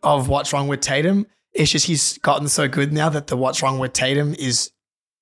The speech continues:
is, like, still an all N B A guy, and which is, I think, almost a good thing, because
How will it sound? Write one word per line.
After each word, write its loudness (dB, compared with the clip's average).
is, 2
like, -4
still 0
an -2
all 0
N -2
B 0
A -2
guy, 4
and -2
which 4
is, 4
I 6
think, 0
almost 4
a 0
good 0
thing, -4
because -2